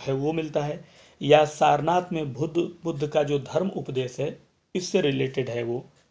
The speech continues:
मार विजय नामक कहानी जो है, मार विजय। यानी सिंपल भाषा में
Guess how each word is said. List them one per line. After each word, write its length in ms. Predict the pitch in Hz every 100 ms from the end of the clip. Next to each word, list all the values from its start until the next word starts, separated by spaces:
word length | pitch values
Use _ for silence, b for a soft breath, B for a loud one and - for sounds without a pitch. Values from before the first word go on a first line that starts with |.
| _ -
मार 280 | 139 131 127
विजय 260 | 127 131
नामक 380 | 123 113 127 143 -
कहानी 320 | 120 107 113
जो 120 | 104
है, 180 | 101 104 -
मार 200 | 120 110
विजय। 240 | 101 98 - _ _ _ - B B B B B 160
यानी 160 | 196
सिंपल 440 | 196 - 196 190 190
भाषा 320 | 143 143 143
में 300 | 123 127